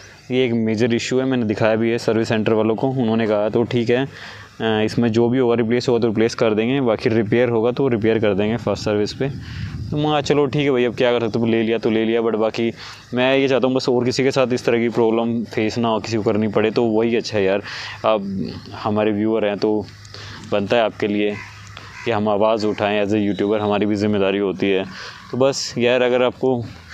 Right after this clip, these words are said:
लगता है कि ये genuine problem है और आपको ने, आपने भी ये प्रॉब्लम face किया तो भाई ज़रूर बताइएगा कमेंट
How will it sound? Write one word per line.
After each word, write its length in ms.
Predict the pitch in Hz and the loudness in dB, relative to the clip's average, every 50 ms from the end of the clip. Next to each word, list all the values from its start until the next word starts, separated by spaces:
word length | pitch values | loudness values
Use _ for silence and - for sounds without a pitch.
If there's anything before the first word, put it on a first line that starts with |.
| - - - - - - - | -16 -16 -14 -16 -12 -4 0
लगता 320 | 120 123 123 117 - 147 | 2 2 2 2 2 2
है 140 | 139 135 127 | 2 2 0
कि 120 | 120 - 127 127 123 117 120 | 0 0 0 0 0 -2 -2
ये 140 | 123 117 120 113 | 0 0 0 2
genuine 440 | 107 113 113 107 113 120 123 123 | 2 2 2 2 2 0 0 0
problem 380 | 107 - 113 107 110 120 113 107 | 2 2 2 2 2 2 0 0
है 200 | 101 101 104 104 | -2 -2 0 0
और 120 | 110 110 113 | 0 2 2
आपको 500 | 110 110 - - - 123 120 113 110 107 | 0 0 0 0 0 0 0 0 0 0
ने, 200 | 113 113 113 107 | -2 -2 -2 0
आपने 320 | 98 107 113 123 123 123 123 | 0 0 2 2 2 0 0
भी 100 | 123 127 | 0 -2
ये 60 | 127 | -2
प्रॉब्लम 360 | - - 117 107 113 117 113 | 0 0 0 0 0 -2 -2
face 280 | - 117 117 117 - - | 0 0 -2 -2 -2 -4
किया 160 | - 113 110 | -2 -2 0
तो 100 | 117 117 | 2 2
भाई 160 | 113 117 113 | 2 2 2
ज़रूर 200 | 110 110 113 113 | 0 0 0 0
बताइएगा 320 | 107 107 95 95 95 101 101 | 0 0 0 0 0 0 0
कमेंट 260 | - 104 101 98 95 | 0 0 0 -2 -2